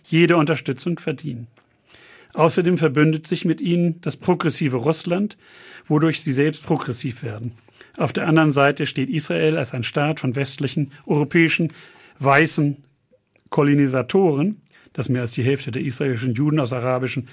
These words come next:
Ländern stammt, wird dabei geflissentlich übersehen.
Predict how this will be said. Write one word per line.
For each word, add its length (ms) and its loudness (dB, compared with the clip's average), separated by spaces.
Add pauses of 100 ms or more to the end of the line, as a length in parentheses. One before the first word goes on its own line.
(120)
Ländern 340 6
stammt, 260 2
wird 160 0
dabei 200 4
geflissentlich 600 -4 (320)
übersehen. 640 -2